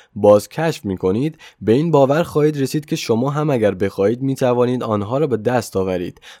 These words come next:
و حتی از آن فراتر روید، چرا که شما را محدودیتی نیست.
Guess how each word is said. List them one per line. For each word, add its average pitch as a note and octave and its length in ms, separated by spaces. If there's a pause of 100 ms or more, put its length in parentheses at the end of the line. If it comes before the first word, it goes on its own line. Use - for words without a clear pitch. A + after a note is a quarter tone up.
و G2 80
حتی C#3+ 340
از C3+ 200
آن D3+ 80
فراتر B2+ 520
روید، F#2+ 420 (200)
چرا C3 260
که C#3 120
شما C3 320
را D3 100
محدودیتی A2+ 800
نیست. A2 440